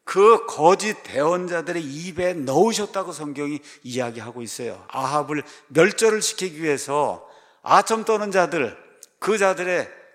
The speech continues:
그 입에다가 거짓말하는 그런 영을 넣으니까 이들이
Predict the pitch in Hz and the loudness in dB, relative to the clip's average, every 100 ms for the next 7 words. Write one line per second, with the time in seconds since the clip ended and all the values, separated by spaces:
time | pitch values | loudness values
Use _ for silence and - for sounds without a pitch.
0 | - 202 196 131 143 196 202 185 180 175 | 0 2 2 0 -4 2 2 4 2 2
1 | - - - 214 226 233 226 208 202 202 | 0 -2 6 8 6 2 4 4 2 -2
2 | 185 185 170 143 151 165 139 139 165 147 | -4 -4 2 4 4 0 -2 -2 -4 -4
3 | 151 131 131 143 | -4 -4 -6 -10